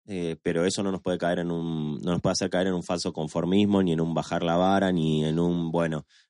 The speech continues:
eh, hasta ahí, para que nadie se angustie por, por perder, por un lado. Por otro lado, la competencia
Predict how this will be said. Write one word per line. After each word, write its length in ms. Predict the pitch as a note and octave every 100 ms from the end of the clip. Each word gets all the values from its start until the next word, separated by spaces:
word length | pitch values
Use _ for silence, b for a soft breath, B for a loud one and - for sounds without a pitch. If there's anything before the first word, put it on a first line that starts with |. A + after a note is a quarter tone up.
| -
eh, 180 | E2 D#2
hasta 260 | D2+ -
ahí, 300 | D#2 E2 D2+ _ _ _ _
para 180 | D#2 D2+
que 120 | D#2
nadie 220 | D#2+ E2 D#2+
se 120 | D#2
angustie 560 | D#2 E2 F#2 - E2+
por, 260 | D#2 D2 D2 -
por 200 | D2+ D2
perder, 400 | D2 D2+ D2 - _ _ _ _ _ _ - - _
por 160 | D#2 D#2+
un 140 | E2+
lado. 300 | E2 D#2 D2 _ b b b b _ _ -
Por 140 | E2+
otro 240 | G2 G2+
lado, 300 | G#2 G#2+ A2
la 100 | F2+
competencia 720 | E2 D#2 E2+ F#2 - F2 E2